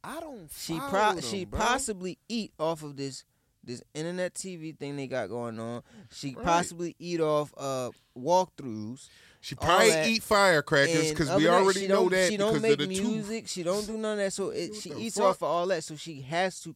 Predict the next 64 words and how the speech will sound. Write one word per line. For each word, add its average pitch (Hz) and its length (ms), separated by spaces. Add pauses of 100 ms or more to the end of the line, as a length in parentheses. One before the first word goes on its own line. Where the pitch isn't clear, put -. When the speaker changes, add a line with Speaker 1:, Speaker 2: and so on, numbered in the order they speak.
(120)
Speaker 2:
keep. 180 320 (600)
They 175 320
have 143 340
to 135 160
keep 135 240 (140)
their 131 340
motherfucking 151 600
shit - 300 (540)
popping. 135 400
They 139 80
gotta 151 200
keep 151 260
their 156 120
shit 175 220
in 143 140
people's 156 360
mouths. 147 320
They 101 80
gotta 131 240
keep - 400
going 147 240
to 147 80
the 151 60
next 151 320
thing, 151 200
next 139 200
thing, 151 160
next 143 160
thing, 143 120 (320)
which 127 220
is 123 80
possibly 139 560
gonna 117 240
be 113 220
a 107 40
ticking 123 380
time 113 320
bomb 101 280
for 104 120
them. 98 160
Speaker 1:
That's, 151 300
and 127 180
I'm 127 160
glad 131 280
that 123 140
you 120 60
said 120 300
that, 101 160
bro, 107 140
because 110 280
it's 117 120
Speaker 2:
In 117 60
Speaker 1:
like 127 160
Speaker 2:
all 113 60
actuality, 127 720
but 131 320
you 147 140
know, 151 140
Speaker 1:
it's 160 80
Speaker 2:
they, 156 60
Speaker 1:
like 139 200
Speaker 2:
they 147 80
doing 156 180
Speaker 1:
how, 151 140